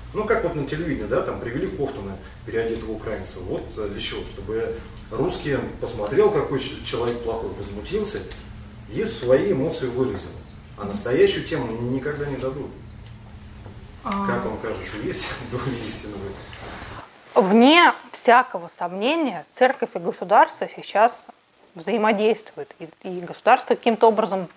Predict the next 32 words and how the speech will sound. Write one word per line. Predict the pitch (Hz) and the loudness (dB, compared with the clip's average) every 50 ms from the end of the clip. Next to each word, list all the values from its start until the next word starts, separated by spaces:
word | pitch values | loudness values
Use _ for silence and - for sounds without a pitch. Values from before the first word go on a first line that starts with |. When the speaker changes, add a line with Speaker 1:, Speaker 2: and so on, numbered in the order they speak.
| - _ | -10 _
Speaker 2:
поддерживает | - 185 180 160 165 208 247 262 214 208 208 180 180 180 - | -2 -2 -2 2 6 8 8 8 8 6 2 0 -2 -2 -4
церковь. | - 170 156 - - 160 - - | -4 -4 -4 -4 -8 -14 -10 -6
Но, | - 175 | -4 2
как | 170 - 214 214 - - - _ _ - _ | 4 6 6 6 4 -2 -16 _ _ -20 _
правильно | - 208 208 202 196 185 175 | 4 6 6 6 6 2 -4
сказала | - - 185 175 185 180 170 165 160 | -6 -6 -2 2 4 4 4 2 0
там | - - - - 165 165 | -4 -10 -16 -18 -4 4
Маша, | 185 226 294 - - - 202 160 - - - - - - - - - _ _ | 8 8 8 8 6 2 -6 -8 -8 -12 -18 -18 -18 -18 -18 -20 -20 _ _
поддерживает | - 185 165 151 - 269 330 320 285 240 190 - | 0 0 2 4 6 6 6 6 4 0 -2 -2
в | - | -6
основном | 180 - - 190 185 196 214 240 240 233 220 - - - - - - - _ - | -8 -2 0 2 4 6 8 8 8 8 4 -2 -10 -20 -20 -20 -20 -20 _ 2
для | 190 185 196 | 4 4 6
самопиара. | - - 277 285 240 202 - - 185 165 156 143 135 147 135 - _ - - - - - - - - - - | 8 6 6 6 6 2 0 -2 0 0 0 0 -2 -6 -12 -20 _ -20 -20 -20 -20 -20 -20 -20 -20 -14 -8
То | 175 | -6
есть | 175 - - - | -6 -6 -6 -8
я | - 196 214 226 | 2 6 6 6
бы | 233 247 | 6 6
назвала | 254 247 - 226 226 233 247 233 226 | 4 2 4 6 8 8 10 10 8
это: | 220 - 214 208 202 202 233 180 180 - 196 190 | 6 6 4 4 4 4 2 -2 -6 -12 -16 -10
государство | 185 180 190 - - 254 330 392 392 - 330 330 | -8 -8 -8 2 6 6 6 6 6 2 -2 -4
использует | 320 - - 302 302 262 247 269 247 - | -4 0 2 4 4 4 2 0 -2 2
церковь, | - 277 247 247 247 208 185 - | 4 4 4 4 4 0 -2 -2
и | 285 | -4
церковь | - - 466 359 - - - - - | 2 4 6 6 6 4 -2 -10 -10
использует | - _ - 202 185 - 170 165 151 | -12 _ 0 0 0 0 -4 -8 -8
государство, | 165 175 - 208 175 185 170 151 - - - | -8 -6 -4 0 0 0 0 0 -4 -6 2
да, | 156 208 254 | 4 4 4
пытается | - - - 214 - 220 220 214 - - 220 208 | 4 2 -4 0 4 6 6 6 4 2 -4 -12
в | - - | -10 -10
каких-то | - 214 - - 208 - - 175 | -10 -8 -6 -6 -6 -6 -10 -14
своих | - - 190 185 180 - | -6 -2 -2 -2 -2 -2
там | - - 165 160 | -6 -10 -10 -10